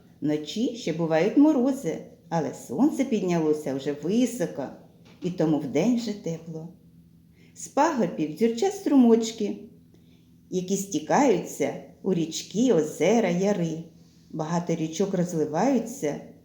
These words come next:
і виходять зі своїх берегів, утворюючи заливні луки. У квітні прилітають пернаті мешканці.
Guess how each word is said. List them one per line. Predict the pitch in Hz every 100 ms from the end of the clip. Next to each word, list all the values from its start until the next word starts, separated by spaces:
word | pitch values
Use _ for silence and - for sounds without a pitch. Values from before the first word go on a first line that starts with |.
| - - -
і | 175
виходять | 147 151 202 262 277
зі | 185
своїх | 175 147 143 170
берегів, | 185 202 202 196 170 - - -
утворюючи | 143 131 139 226 269 262 254 247 - - -
заливні | - 147 156 147 139 147
луки. | 165 147 147 143 147 175 - - - - - _ _ _ - - _ _
У | 190
квітні | 190 247 320 330 185
прилітають | - 175 170 170 170 160 156 -
пернаті | 143 143 190 302 -
мешканці. | 226 175 165 165 160 - 151 156 - - 151